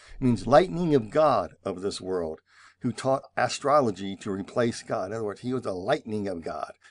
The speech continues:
Get people to light up their world, okay, to follow something other than God. Then you have ten, Azazel. I bet you all heard of Azazel, right? Azazel means, uh, God has created and made. That's an interesting name. But,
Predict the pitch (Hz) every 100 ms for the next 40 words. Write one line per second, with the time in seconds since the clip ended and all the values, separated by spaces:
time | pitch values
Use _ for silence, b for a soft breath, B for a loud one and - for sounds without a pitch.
0 | _ - 131 - 139 139 123 107 107 107
1 | 123 107 - 95 90 95 78 69 - 87
2 | - 90 80 - 104 98 90 - 92 -
3 | 85 - - 113 98 87 87 87 78 -
4 | _ B B B B - 135 147 208 -
5 | - 185 104 - _ _ _ _ _ 180
6 | 190 117 92 82 71 - - - b b
7 | - - - 117 - 107 113 113 175 113
8 | 139 135 95 92 90 87 90 127 b b
9 | b - 190 165 117 104 113 113 117 123
10 | 117 - _ _ 104 101 98 - 135 165
11 | 170 143 139 - 139 143 131 - 98 104
12 | 123 - - _ _ - 90 - 113 110
13 | - 87 82 82 95 - b b b -